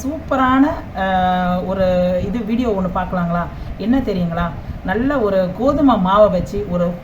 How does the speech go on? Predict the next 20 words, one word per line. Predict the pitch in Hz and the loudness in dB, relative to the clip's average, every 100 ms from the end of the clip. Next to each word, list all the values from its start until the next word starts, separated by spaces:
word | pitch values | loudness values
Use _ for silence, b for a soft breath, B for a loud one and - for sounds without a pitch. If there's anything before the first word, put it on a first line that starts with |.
| - | -8
புதுவிதமான | 277 269 285 254 208 185 190 220 180 | -6 -4 -2 0 0 0 0 0 -2
டிஷ், | - 196 185 B B B 160 | -4 -6 -8 B B B -2
அதாவது | 175 208 226 262 | 0 2 0 -2
பாஸ்தா, | 196 208 - 220 196 - 202 | -2 -2 0 0 0 -4 -2
பாஸ்தான்னு | 202 208 233 226 226 | -2 0 -2 -2 -4
சொல்லிட்டு | 175 262 226 | -4 -2 -2
ஒரு | 185 190 | -2 -2
டின்னர், | 254 320 190 175 | 0 0 2 2
அஹ், | 175 170 | 2 0
டி-, | 180 175 175 175 170 | 0 0 -2 -4 0
டின்னர் | 226 247 208 | 2 2 0
இப்ப | 185 180 | -4 -6
செய்யலாம். | 170 165 165 B B B 160 | -6 -6 -8 B B B -6
அது | 175 190 | -4 -4
எப்படி | 202 277 277 | -4 -4 -2
செய்யலாம்னு | 240 208 208 208 | 0 0 -2 -2
சொல்லிட்டு | 185 180 | -4 -6
இப்ப, | - 156 | -8 -8
இப்ப | 156 | -6
வீடியோக்குள்ள | 180 190 175 | -6 -4 -4